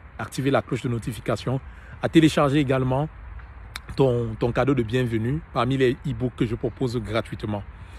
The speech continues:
Que Dieu te bénisse et à très bientôt.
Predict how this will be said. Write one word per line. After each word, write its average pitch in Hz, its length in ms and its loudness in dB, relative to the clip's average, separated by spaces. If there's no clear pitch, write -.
Que 135 80 4
Dieu 131 200 6
te 131 100 0
bénisse 120 520 -2
et 113 80 2
à 107 60 2
très - 200 -2
bientôt. 101 340 -4